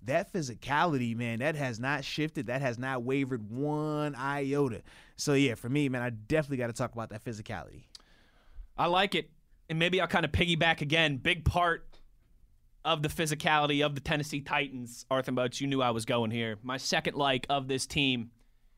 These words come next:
Speaker 2: linebacker David Long Junior.
Speaker 1: Mm-hmm, mm-hmm.
Speaker 2: Moatsy,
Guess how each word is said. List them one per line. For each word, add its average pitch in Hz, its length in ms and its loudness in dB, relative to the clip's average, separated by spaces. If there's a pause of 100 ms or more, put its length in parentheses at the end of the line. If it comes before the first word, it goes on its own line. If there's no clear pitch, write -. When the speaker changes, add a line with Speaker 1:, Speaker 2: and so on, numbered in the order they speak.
(720)
Speaker 2:
linebacker 208 720 4 (220)
David 226 500 4 (320)
Long 214 540 4 (540)
Junior. 175 720 6
Speaker 1:
Mm-hmm, 135 400 -2
mm-hmm. - 1600 -4
Speaker 2:
Moatsy, 262 320 0